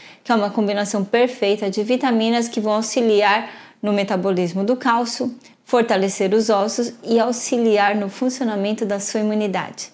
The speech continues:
Um suplemento de cúrcuma e piperina que combina o efeito anti-inflamatório da curcumina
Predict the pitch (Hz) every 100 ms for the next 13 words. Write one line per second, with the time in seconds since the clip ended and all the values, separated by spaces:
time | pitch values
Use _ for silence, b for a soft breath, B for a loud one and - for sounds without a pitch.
0 | - 202 202 190 190 190 196 175 185 220
1 | 247 240 202 196 180 208 185 202 240 240
2 | 233 220 214 190 214 226 202 202 185 190
3 | 175 - 185 180 190 170 180 180 240 254
4 | 277 220 226 240 240